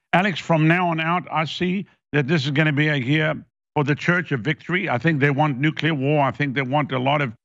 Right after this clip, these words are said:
disaster stuff to take place. I don't see them getting away.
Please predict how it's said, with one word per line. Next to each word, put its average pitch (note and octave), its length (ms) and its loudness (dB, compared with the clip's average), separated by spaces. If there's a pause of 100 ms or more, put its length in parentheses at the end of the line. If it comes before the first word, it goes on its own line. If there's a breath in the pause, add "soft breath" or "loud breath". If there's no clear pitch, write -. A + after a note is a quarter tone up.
(420)
disaster C#3+ 640 2
stuff - 320 -4
to B2 100 -12
take - 260 -2
place. C#3+ 220 0 (320 soft breath)
I D3 180 2
don't F#3+ 300 2
see F3+ 260 -2
them D3 220 0
getting D3 320 0
away. B2+ 500 0